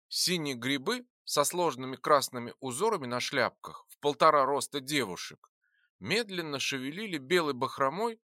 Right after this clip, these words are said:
и что-то тихо напевали. По ним ровными колоннами в такт пению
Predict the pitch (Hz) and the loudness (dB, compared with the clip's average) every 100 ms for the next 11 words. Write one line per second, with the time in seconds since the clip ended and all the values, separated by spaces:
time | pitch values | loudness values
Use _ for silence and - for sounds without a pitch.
0 | - 160 - 247 247 196 180 214 208 190 | -8 -6 -4 -4 -2 -2 -2 -6 -4 -4
1 | 175 - 175 127 98 78 65 _ _ _ | -4 -4 -2 4 4 4 -6 _ _ _
2 | _ _ _ 120 127 208 160 - _ _ | _ _ _ 6 6 2 -6 -12 _ _
3 | - 123 175 131 120 110 - 113 143 226 | 0 2 2 0 -6 -4 4 4 6 0
4 | 190 120 92 80 - - 190 - - - | -2 -8 -8 -10 -6 6 6 6 -12 -8
5 | 226 175 85 | -6 -6 -8